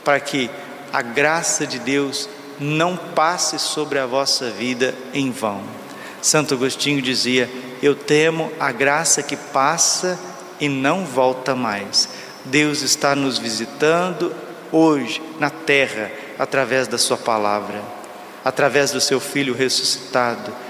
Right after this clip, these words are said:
através das moções do Espírito Santo, que nos vem sempre através de Nossa Senhora, São José, do nosso anjo da guarda, e que São Roque Gonzales, Santo Afonso e também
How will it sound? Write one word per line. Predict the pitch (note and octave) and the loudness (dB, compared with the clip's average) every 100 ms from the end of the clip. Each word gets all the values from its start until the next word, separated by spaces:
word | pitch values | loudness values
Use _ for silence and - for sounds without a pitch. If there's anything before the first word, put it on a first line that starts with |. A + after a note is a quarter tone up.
| - - | -12 -6
através | B2+ D3+ C#3+ D3 | 2 2 4 2
das | C#3+ C#3+ A#2 | 2 0 0
moções | C3 B2+ - - D#3+ F#3 | 0 0 -2 2 2 0
do | C#3+ | -4
Espírito | D3 - D3+ C3 - | -6 -2 -2 -2 -4
Santo, | B2+ - D#3 D3 D#3+ - - - - | 0 2 4 4 2 -6 -10 -12 -6
que | D3+ | -2
nos | C#3+ A#2 | 0 0
vem | A#2 C3+ C#3 - | 2 2 2 0
sempre | - - D#3+ D#3 | 2 2 0 0
através | C#3+ C#3 B2 B2+ B2+ | -2 2 2 4 4
de | B2 | 2
Nossa | B2+ A#2+ - | 0 2 2
Senhora, | - - A#2 C3 D3 D3+ C#3 - - - | 4 2 2 4 4 2 -2 -10 -12 -4
São | - D3+ C#3 | 0 2 2
José, | A2+ A2 G2+ C3+ C#3+ C3+ - - | -2 -4 2 4 2 0 -8 -6
do | B2 | 0
nosso | C3 A#2+ - | 2 2 0
anjo | C3 A2+ | -2 -2
da | G#2+ | -2
guarda, | G#2 G#2+ C3 C#3 C3 C#3 - - - - - | 0 2 2 2 -2 -4 -4 -12 -14 -16 -8
e | C3 | -8
que | - B2+ | -4 0
São | - D3+ D3+ D#3 | 4 4 4 2
Roque | - - B2 C3+ - - A#2+ - | -4 -2 2 2 0 -8 -8 -6
Gonzales, | B2 C3 A2 A#2+ A#2 B2 A2+ - - - - | -2 -2 0 4 4 4 0 -4 -4 -10 -10
Santo | - - C#3 - | -4 -2 0 0
Afonso | B2 - C#3+ D3+ D3 D3 C3+ - - - - - - - - - - - - | -2 2 2 4 2 -2 -4 -8 -14 -14 -16 -16 -16 -16 -18 -18 -18 -18 -6
e | - | -4
também | - C3+ B2 B2+ B2+ A#2+ | 0 2 4 4 4 0